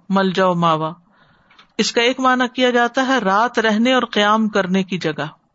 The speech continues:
مأوا۔ اسی طرح یہ بھی بتایا جاتا ہے کہ یہ شہداء کا مقام ہے،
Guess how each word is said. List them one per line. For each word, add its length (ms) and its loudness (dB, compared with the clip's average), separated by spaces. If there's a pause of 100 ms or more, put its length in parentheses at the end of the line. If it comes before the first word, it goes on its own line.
(640)
مأوا۔ 360 -2 (920)
اسی 280 -2
طرح 80 0
یہ 140 2
بھی 120 2
بتایا 300 0
جاتا 260 0
ہے 40 2
کہ 100 -4
یہ 80 2
شہداء 520 0
کا 160 -2
مقام 500 -2
ہے، 80 -10